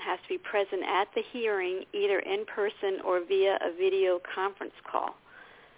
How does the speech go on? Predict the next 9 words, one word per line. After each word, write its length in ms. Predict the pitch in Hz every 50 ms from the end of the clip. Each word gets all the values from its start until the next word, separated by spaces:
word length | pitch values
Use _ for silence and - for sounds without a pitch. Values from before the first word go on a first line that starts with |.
| - - - _ _ _ _ -
Because 300 | 185 180 - - 185 - - - -
currently 520 | - 240 262 269 - - 185 180 170 165 156
it 80 | - - - -
says 140 | 185 175 170 -
in 120 | 175 170 165
the 60 | 170 - -
statutes 640 | - 180 165 165 - - - - 170 165 160 - - - - - - - - - - - - - _ _ _ _
that, 340 | - 175 165 156 151 - -
um, 420 | 180 175 170 160 160 156 156 98